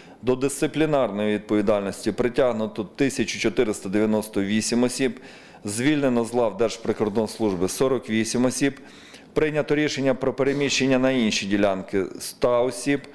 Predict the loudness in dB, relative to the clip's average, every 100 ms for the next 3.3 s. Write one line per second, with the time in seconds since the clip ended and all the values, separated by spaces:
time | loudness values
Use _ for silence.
0 | -18 -20 -2 -2 0 0 0 0 0 0
1 | 0 0 0 -4 0 2 2 2 0 2
2 | 2 0 0 -2 -2 -8 -20 -18 -2 2
3 | 4 2 0